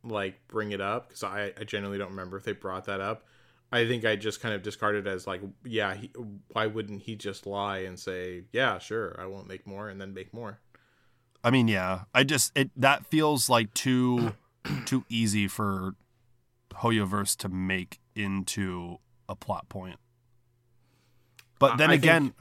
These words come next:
Speaker 2: but then again, the segments of Dottore is, like, a huge part of him. I feel like that was, like, literally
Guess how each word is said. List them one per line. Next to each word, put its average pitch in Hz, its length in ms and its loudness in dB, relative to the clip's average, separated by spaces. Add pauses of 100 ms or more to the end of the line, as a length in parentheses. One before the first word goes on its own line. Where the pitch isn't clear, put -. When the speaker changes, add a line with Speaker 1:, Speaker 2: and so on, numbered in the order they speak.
(140)
Speaker 2:
but 120 120 0
then 156 160 4
again, 160 180 4
the 135 80 4
segments 160 760 4
of 127 240 6
Dottore 127 460 4
is, 113 120 2
like, 107 140 -2
a - 20 -6
huge 127 340 -4
part 135 240 4
of 110 100 -2
him. 104 120 -2
I 95 80 -4
feel 135 240 0
like 120 280 4
that 120 200 0
was, 117 280 0
like, 107 560 0
literally 143 760 2